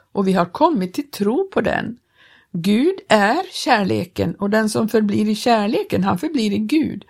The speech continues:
och Gud förblir i honom." Här hör vi vad det handlar om att vara, att förbli i honom. Vi fortsätter att läsa där. "Därigenom är kärleken fullkomnad hos oss, att vi har frimodighet i frågan om domens dag,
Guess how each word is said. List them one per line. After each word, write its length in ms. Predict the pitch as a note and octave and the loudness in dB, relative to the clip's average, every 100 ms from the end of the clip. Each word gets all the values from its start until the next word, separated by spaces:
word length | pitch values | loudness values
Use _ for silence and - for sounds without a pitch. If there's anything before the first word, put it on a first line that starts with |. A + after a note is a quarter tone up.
| _ - | _ -20
och 400 | - - B3 G#3 | -18 0 0 0
Gud 380 | F3+ F3+ G#3 G#3+ | 0 0 0 -4
förblir 400 | C4 F#3+ F#3 F3+ | -4 -2 -2 -4
i 60 | |
honom." 600 | G3+ D4 B3 F#3+ A3 A#3 - _ _ _ | -4 -4 -4 -4 -4 -6 -10 _ _ _
Här 160 | - F#3 | -6 -4
hör 320 | - F4+ G#3 | 0 0 0
vi 240 | F#3 F3 - _ - | -2 -4 -6 _ -2
vad 140 | G#3 | 0
det 60 | G3+ | 0
handlar 500 | G#3+ C4 D4+ G3 F3 | 0 -2 0 0 0
om 260 | E3 D#3 - | -2 -4 -6
att 220 | F3+ - | -8 0
vara, 240 | F#3 F#3 | 2 2
att 320 | - - F3+ | -2 -4 -8
förbli 960 | - A#3+ A#3+ E3+ F#3+ F3+ C4+ F4 F3 - | -4 -2 -2 -4 -2 0 0 -2 -4 -4
i 140 | F3+ D3+ | -2 -2
honom. 520 | F3+ D#3 - - G#3 - _ _ _ _ _ _ _ - _ - | -2 -4 -6 -8 -10 -16 _ _ _ _ _ _ _ -20 _ -10
Vi 100 | - | -4
fortsätter 580 | A#3+ C4+ - G2+ - G3 | -2 0 0 0 0 2
att 100 | G3 | 2
läsa 400 | G#3+ F3+ - F#3+ | 2 0 -2 0
där. 260 | F3 E3+ - _ - _ - _ _ _ - | 0 -2 -8 _ -20 _ -20 _ _ _ -10
"Därigenom 800 | G3 C#4+ E4 C#4+ A#3 G#3+ G#3 G3 | 2 4 4 2 0 0 2 0
är 60 | G3 | 0
kärleken 580 | A3 G#3 F#3+ F3+ F#3 | 2 2 2 0 -2
fullkomnad 760 | F3 A3+ A#3 - - E3+ D#3+ D#3+ | 0 0 0 0 0 2 0 -2
hos 280 | D#3 E3 - | -4 -6 -4
oss, 220 | E3 - | -6 -4
att 200 | F#3 F3+ | -6 0
vi 80 | A3 | 0
har 320 | E3+ D#3+ - | 2 0 -2
frimodighet 1160 | - - F3 G3 D4+ D4 D#3+ E3 F3 F3 A3+ E4 | -14 -10 -4 0 0 0 -2 -2 -2 -2 -2 -4
i 80 | G#3 | -10
frågan 400 | G#3 A3+ G#3+ G#3 | -2 0 2 2
om 180 | G3 F#3 | 0 -2
domens 600 | G#3+ G3 E3 G3+ G4 - | 0 0 0 -2 -2 0
dag, 300 | F3+ E3+ | 2 2